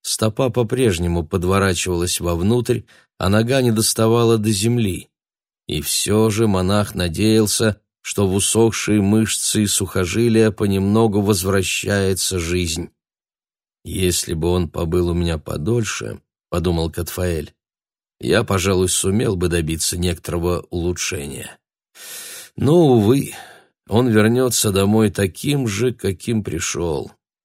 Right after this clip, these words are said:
Через три дня праздник закончится, и странноприимный дом опустеет.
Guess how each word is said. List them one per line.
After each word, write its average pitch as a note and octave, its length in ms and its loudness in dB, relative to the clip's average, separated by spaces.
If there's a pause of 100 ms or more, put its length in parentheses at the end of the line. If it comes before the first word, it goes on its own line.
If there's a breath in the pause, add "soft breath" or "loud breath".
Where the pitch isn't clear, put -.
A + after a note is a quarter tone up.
(320)
Через A2 320 -2
три C3 200 -2
дня F2 240 -2
праздник E2+ 540 -2
закончится, F2+ 1000 -4 (340)
и F#2+ 60 -4
странноприимный C3+ 1040 0
дом B2+ 280 2
опустеет. A#2+ 840 -4